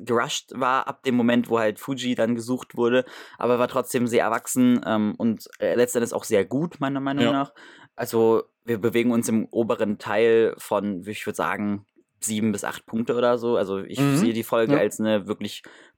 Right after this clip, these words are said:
Speaker 1: gute, gelungene Folge an,
Speaker 2: Ja.
Speaker 1: mit k-, mit kleinen, aber feinen, Sch-, also kleinen Schwächen, nicht feine Schwächen, aber kleine Schwächen,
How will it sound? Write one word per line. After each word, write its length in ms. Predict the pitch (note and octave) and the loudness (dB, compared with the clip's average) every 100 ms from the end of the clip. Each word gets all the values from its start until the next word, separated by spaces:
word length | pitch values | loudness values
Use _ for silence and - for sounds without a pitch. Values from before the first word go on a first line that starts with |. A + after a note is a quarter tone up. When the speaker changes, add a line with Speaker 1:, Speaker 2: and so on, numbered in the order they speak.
| - | -4
Speaker 1:
gute, 260 | D#3 D#3+ | -2 0
gelungene 440 | B2 A#2+ C#3 D#3 C#3+ | 0 0 2 2 0
Folge 380 | - B2+ A#2 D#2+ | 2 4 4 2
an, 260 | A2+ A#2 - - - | 0 -2 -6 -20 -2
Speaker 2:
Ja. 80 | A2+ | 2
Speaker 1:
mit 180 | A#2+ - | 2 0
k-, 140 | - - | -8 -8
mit 260 | - A#2 A2 | -6 -6 -4
kleinen, 520 | - B2+ A#2+ C3+ C3 | -4 0 2 2 2
aber 260 | F2 A2+ A2+ | 2 2 0
feinen, 380 | - A2+ A2+ A2 | -2 -2 -2 -4
Sch-, 120 | - | -2
also 140 | A2+ | -2
kleinen 340 | G#2+ A#2+ A#2 A2 | 0 -4 -4 -6
Schwächen, 400 | - B2 - A2 | 0 -2 0 -8
nicht 160 | - | -6
feine 240 | - G#2+ A2+ | -6 -4 -4
Schwächen, 320 | - A2 - | -4 -6 -6
aber 120 | - | -14
kleine 320 | - F#2 A2+ A#2 | -6 -2 0 0
Schwächen, 380 | - A2 A#2 | -2 -4 -4